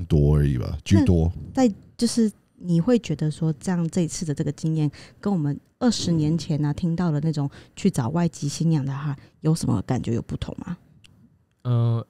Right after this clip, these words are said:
Speaker 3: 其实蛮多不同的啊，因为以前的人怎么讲，我觉得可能心态方面就不对了。对啊，很多去找外籍的，就是越配嘛，他本身就是条件已经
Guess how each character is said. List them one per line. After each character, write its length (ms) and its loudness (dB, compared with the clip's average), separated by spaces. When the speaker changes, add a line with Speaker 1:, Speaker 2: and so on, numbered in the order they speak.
Speaker 3:
其 160 -2
实 360 0
蛮 220 0
多 180 2
不 80 -2
同 300 -8
的 80 -16
啊， 100 -18
因 120 0
为 240 -2
以 180 -2
前 260 0
的 100 0
人 380 0
怎 120 -10
么 120 0
讲， 440 -8
我 160 -4
觉 180 -2
得 220 -2
可 240 -2
能 360 0
心 320 2
态 200 4
方 200 0
面 160 2
就 100 0
不 140 -8
对 260 -8
了。 120 -16
对 180 -4
啊， 200 -8
很 180 0
多 200 2
去 240 0
找 420 -6
外 180 2
籍 300 -4
的， 240 -6
就 180 -4
是 300 -4
越 140 2
配 260 0
嘛， 120 -8
他 100 0
本 180 4
身 220 2
就 100 2
是 100 0
条 200 0
件 160 2
已 40 4
经 220 0